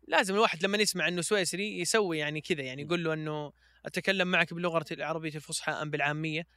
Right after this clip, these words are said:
Speaker 1: فالوالد يضحك يقول: "لا، لا، خليك بالعامية، أنا فاهمك زين يعني."
Speaker 2: <laughs> يلبس لبس
Speaker 1: شماغ.
Speaker 2: سعودي؟
Speaker 1: أي نعم.
Speaker 2: آه.
Speaker 1: حتى بال-،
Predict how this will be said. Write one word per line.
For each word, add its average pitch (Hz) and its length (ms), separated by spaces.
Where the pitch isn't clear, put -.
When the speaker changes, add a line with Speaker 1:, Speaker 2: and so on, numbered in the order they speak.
Speaker 1:
فالوالد 233 380
يضحك 185 320
يقول: 220 240
"لا، 220 120
لا، 180 100
خليك 185 340
بالعامية، 185 580
أنا 165 280
فاهمك 180 300
زين 175 260
يعني." 139 260
Speaker 2:
<laughs> - 500
يلبس 156 500
لبس 139 280
Speaker 1:
شماغ. 196 260
Speaker 2:
سعودي؟ 175 400
Speaker 1:
أي 170 200
نعم. 147 260
Speaker 2:
آه. - 40
Speaker 1:
حتى 190 340
بال-، 170 340